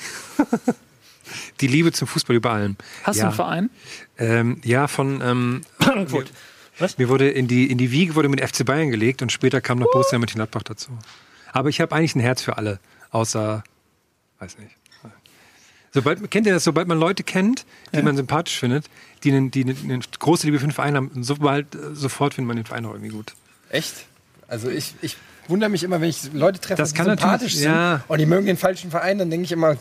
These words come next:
Speaker 4: doch ein Arschloch, habe ich mich geirrt.
Speaker 1: Ja. Ja, so kann's auch gehen. Ich habe den anderen Weg gewählt.
Speaker 4: Ah, okay. Also
Speaker 1: Aber
Speaker 4: grad bei Nils zum Beispiel der Fall, aber ist auch
Speaker 1: Ja.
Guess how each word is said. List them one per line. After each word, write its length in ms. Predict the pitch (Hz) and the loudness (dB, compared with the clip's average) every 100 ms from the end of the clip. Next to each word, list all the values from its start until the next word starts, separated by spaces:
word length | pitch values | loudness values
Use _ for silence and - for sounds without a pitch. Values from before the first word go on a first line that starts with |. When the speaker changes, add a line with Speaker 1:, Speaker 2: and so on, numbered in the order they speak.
| 143 | -2
Speaker 4:
doch 160 | 247 - | -2 0
ein 80 | 165 | 2
Arschloch, 300 | 147 - 139 | 2 2 0
habe 100 | 156 | 0
ich 80 | |
mich 140 | 185 - | -2 -4
geirrt. 280 | 185 196 - - 117 | 0 0 0 -2 0
Speaker 1:
Ja. 220 | 120 120 311 - - - - - | 0 0 -2 -4 -20 -20 -12 -6
Ja, 160 | 113 123 | 0 0
so 100 | 117 | 0
kann's 220 | 127 160 | -2 0
auch 180 | 143 151 | 0 -2
gehen. 240 | - 107 104 | -2 -4 -2
Ich 100 | 104 | -2
habe 100 | 156 | -2
den 100 | 139 | -2
anderen 240 | 123 135 | 0 0
Weg 120 | 104 101 | 0 -4
gewählt. 400 | 92 101 98 - _ _ 170 | -6 -6 -8 -12 _ _ -4
Speaker 4:
Ah, 140 | 180 | -2
okay. 240 | 139 - 123 104 | -2 -4 -12 -12
Also 200 | 123 139 139 | -10 -8 -2
Speaker 1:
Aber 220 | 131 135 | 0 2
Speaker 4:
grad 360 | - - - 131 | 0 -6 -4 -2
bei 100 | 139 | 0
Nils 220 | 135 143 | -2 -4
zum 120 | - 120 | -6 -8
Beispiel 260 | 107 120 | -8 -10
der 80 | 107 | -12
Fall, 240 | - 110 | -12 -14
aber 140 | 90 107 | -14 -16
ist 120 | - | -14
auch 60 | 127 | -10
Speaker 1:
Ja. 160 | 127 | -10